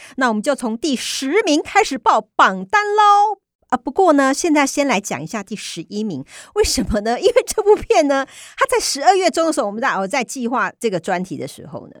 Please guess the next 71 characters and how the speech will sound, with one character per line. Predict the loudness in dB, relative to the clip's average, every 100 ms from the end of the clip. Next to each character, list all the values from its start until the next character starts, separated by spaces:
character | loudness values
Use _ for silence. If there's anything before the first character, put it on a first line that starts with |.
| -10
就 | -6
原 | -4 -6
本 | -8
是 | -12
第 | -12
十 | -12 -12
名， | -16 -20 _ _ -20 -2
结 | 0
果 | 2 2
呢， | 2 4
又 | 4 2 0 _
被 | 2 4
那 | 2
个 | 2 0 0 -2
两 | 2 2 2
个 | 0 0
第 | 0 -4 -2
九 | -2 -2
名 | -4
的 | -6
其 | -6 -4
中 | -2 -2 -2
一 |
个 | -4 0 0
又 | 0
挤 | -4 -4
到 | -2
十 | -2 -6 -10
名 | -10
之 | -8 -4
外 | 0 0 0
了， | -12 -16
哈。 | -6 -6 -6 _ -18
所 | 0 4
以 | 6
呢， | 6 2
我 |
们 | 0
现 | 0 -2
在 |
还 | -2
是 | -2 -2
要 |
先 | -2 -4
讲 | -4 -8
一 | -8
下 | -8
第 | -8
十 | -10 -10
一 | -10
名， | 0
因 | 4
为 | 6
这 | 4
十 | 2 -2
一 |
名 | -2 -4 -4
呢， | -6 -6
是 | -6
一 | -4
个 | -4
很 | -4 -8 -14 -18 _
重 | 0 2
要 | 2 0
的 | -2
一 |
个 | -8 -12 -12
遗 | -12 -12
珠 | -8 -6 -2
啦， | 0 -2
哈。 | -2 -2 -2